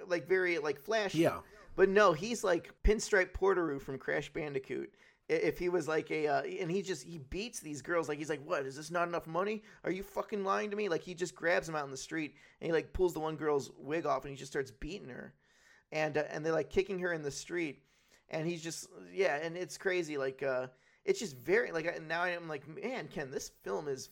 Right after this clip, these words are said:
Speaker 1: fucking savage. Like, it's vicious." Um, so it's a lot of these, like, s-, it, it's very sad,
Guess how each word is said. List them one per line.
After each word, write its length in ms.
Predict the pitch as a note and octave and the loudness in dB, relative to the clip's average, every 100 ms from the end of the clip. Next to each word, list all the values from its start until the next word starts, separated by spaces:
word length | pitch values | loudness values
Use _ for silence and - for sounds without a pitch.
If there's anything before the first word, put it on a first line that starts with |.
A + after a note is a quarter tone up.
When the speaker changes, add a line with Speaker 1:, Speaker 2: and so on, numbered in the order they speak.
| - | -8
Speaker 1:
fucking 340 | - - B2 | -8 -8 -12
savage. 800 | - - D3+ G3 F#3+ C#3 - - | -10 -6 -4 -2 -2 -4 -6 -6
Like, 160 | C#3 C3 | -4 -4
it's 140 | B2+ | -10
vicious." 760 | B2 A#2+ E3+ A#3+ C3 - - - - - - - - | -14 -4 -2 -2 -6 -8 -12 -16 -20 -20 -20 -16 -2
Um, 420 | D3+ D3+ C#3+ C#3+ _ - | 2 2 0 -10 _ -8
so 220 | - F3 | 4 4
it's 120 | E3+ | 6
a 40 | F#3 | 2
lot 180 | F#3+ | 2
of 100 | G3+ | 2
these, 180 | F#3 E3 | 0 0
like, 140 | D#3+ C3+ | 0 -2
s-, 160 | - - | -6 -2
it, 160 | F#3 F#3+ | 0 0
it's 160 | C#3+ | -2
very 220 | A3+ A#3 | 2 2
sad, 580 | F#3+ - G#3 G#3+ C#3+ D3+ | 0 -2 2 2 2 -2